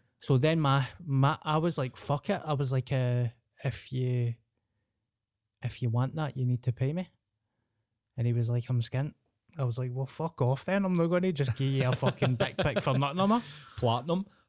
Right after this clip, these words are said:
Speaker 2: Platinum nudes. Somebody
Speaker 1: But
Speaker 2: on Twitter tagged me in a post saying, "What happened to the arse-burning chilies that I'd ordered to eat on the podcast <clears throat> for
Speaker 1: The
Speaker 2: Brian McGinley?"
Speaker 1: the bottle of sauce.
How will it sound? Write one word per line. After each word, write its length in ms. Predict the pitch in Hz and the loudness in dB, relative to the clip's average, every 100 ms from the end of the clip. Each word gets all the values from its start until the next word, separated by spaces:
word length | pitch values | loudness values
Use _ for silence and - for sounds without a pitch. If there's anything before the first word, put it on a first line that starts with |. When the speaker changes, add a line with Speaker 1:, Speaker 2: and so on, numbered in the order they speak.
| - | -4
Speaker 2:
Platinum 440 | 131 127 139 135 | -2 0 0 2
nudes. 380 | 120 151 - - _ _ | 4 2 -2 -16 _ _
Somebody 320 | - 175 196 | 0 0 4
Speaker 1:
But 60 | 202 | 2
Speaker 2:
on 80 | 190 | 2
Twitter 300 | - 143 135 | 0 0 0
tagged 280 | - 131 131 | -2 -2 2
me 100 | 131 | 2
in 60 | 127 | 2
a 40 | |
post 320 | 120 127 123 - | 2 0 0 2
saying, 220 | 120 117 | 2 2
"What 180 | 127 120 | 2 0
happened 340 | 123 131 107 | -2 -2 -2
to 80 | 123 | 0
the 120 | 113 | 0
arse-burning 580 | 120 110 - - 117 113 | 0 -2 0 0 2 2
chilies 460 | - 113 117 123 117 | 0 0 0 -2 0
that 240 | 113 104 - | -2 -2 -2
I'd 400 | 110 107 104 104 | -2 0 -2 -2
ordered 400 | 104 107 123 117 - _ | -2 -2 -2 -2 -8 _
to 100 | 123 | -6
eat 240 | 113 123 120 | -4 -4 -2
on 100 | 107 | -2
the 60 | 104 | 0
podcast 540 | 110 110 131 127 - _ | -2 -2 -2 -4 -4 _
<clears throat> 140 | _ - | _ -4
for 300 | 156 135 113 127 | 0 0 0 0
Speaker 1:
The 60 | 113 | 0
Speaker 2:
Brian 260 | 107 107 | 0 -2
McGinley?" 420 | 107 104 117 123 120 | -2 -2 0 0 0
Speaker 1:
the 100 | 131 | 0
bottle 340 | 117 127 120 120 | 2 2 2 0
of 80 | |
sauce. 420 | - 127 139 - | 0 0 -2 -6